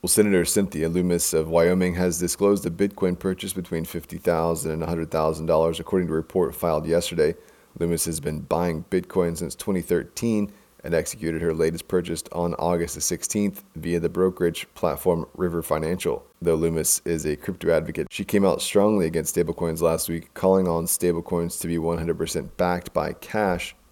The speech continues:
expressing her concerns that cryptos pegged one-to-one to other sovereign fiat currencies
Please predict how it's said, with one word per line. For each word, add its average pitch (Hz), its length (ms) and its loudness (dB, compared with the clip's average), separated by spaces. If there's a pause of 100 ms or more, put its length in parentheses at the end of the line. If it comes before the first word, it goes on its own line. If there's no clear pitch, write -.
expressing 78 480 -2
her 78 100 -2
concerns 90 560 0
that 80 220 0
cryptos 90 500 2
pegged 82 300 0
one-to-one 85 880 0
to - 160 -6
other 85 200 2
sovereign 90 440 2
fiat 101 500 0
currencies 80 560 -4